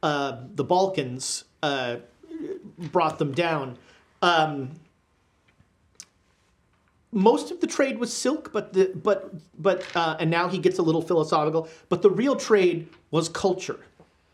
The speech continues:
And this brought, uh, ideas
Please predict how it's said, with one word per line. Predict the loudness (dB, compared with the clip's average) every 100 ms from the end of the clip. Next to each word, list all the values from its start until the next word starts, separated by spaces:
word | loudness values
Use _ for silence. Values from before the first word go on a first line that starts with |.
| _ _ _ _ -2
And | 0 0 -4 0 4
this | 4
brought, | 4 0 2 0 -6 -16 -20 _ _ _ _ _ -2
uh, | -2 0
ideas | -2 -2 -4 2 2 2 -4 -12